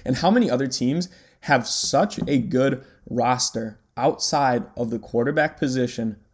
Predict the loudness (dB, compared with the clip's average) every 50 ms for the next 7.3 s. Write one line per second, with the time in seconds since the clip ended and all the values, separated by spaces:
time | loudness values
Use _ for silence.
0 | _ -8 -6 0 4 4 4 4 4 0 -2 0 0 0 0 -2 -2 2 2 4
1 | 4 4 2 2 0 -4 -6 -6 -8 -10 -8 -8 -10 -10 -10 -10 -12 -12 -12 -10
2 | -12 -8 -2 2 4 4 4 4 2 0 -2 -2 -4 -2 -2 0 -2 -2 0 0
3 | 0 0 0 -2 -4 -6 -12 -10 -6 -4 -2 0 0 0 0 -2 -4 -8 -14 -20
4 | _ -6 -6 -4 -2 0 2 4 4 4 4 4 2 0 -2 -4 -6 -6 -6 -2
5 | 0 2 2 2 0 0 -2 -2 -2 -2 -2 -4 -4 -4 -2 -2 -2 -2 -2 -4
6 | -4 -6 -6 -8 -10 -12 -10 -8 -8 -8 -8 -10 -10 -10 -10 -10 -10 -12 -12 -12
7 | -12 -14 -16 -16 -18 -20